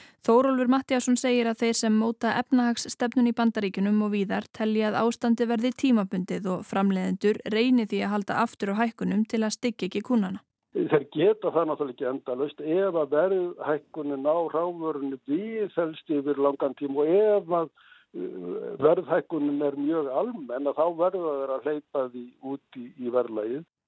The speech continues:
Speaker 1: Viðkvæmni aðfangakeðjunnar kom Magnúsi á óvart og hann telur að mögulega þurfa að snúa við þróun síðustu áratuga sem hefur snúist um að halda lagarnum í algjöru lágmarki.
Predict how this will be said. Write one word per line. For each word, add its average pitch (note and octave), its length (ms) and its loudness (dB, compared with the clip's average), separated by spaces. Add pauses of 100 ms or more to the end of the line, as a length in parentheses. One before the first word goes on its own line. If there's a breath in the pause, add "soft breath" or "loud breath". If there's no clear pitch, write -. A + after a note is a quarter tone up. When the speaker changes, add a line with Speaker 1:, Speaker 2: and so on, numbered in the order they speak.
(440)
Speaker 1:
Viðkvæmni A#3 680 2
aðfangakeðjunnar A#3+ 1080 2
kom A#3+ 240 2
Magnúsi A#3+ 480 2
á B3+ 80 2
óvart G#3 560 0
og F#3 160 -4
hann G#3+ 160 2
telur G#3+ 400 0
að A3 140 4
mögulega B3+ 400 0
þurfa B3 240 -2
að - 80 -2
snúa C4 340 2
við C4+ 300 0
þróun A3 500 0
síðustu A3 400 0
áratuga B3+ 460 0 (420 loud breath)
sem G3+ 240 2
hefur F#3 320 0
snúist G3+ 540 0
um G3 100 0
að G3+ 120 0
halda G3 200 -2
lagarnum G3+ 540 0
í F#3+ 80 0
algjöru G3+ 320 0
lágmarki. A3+ 480 0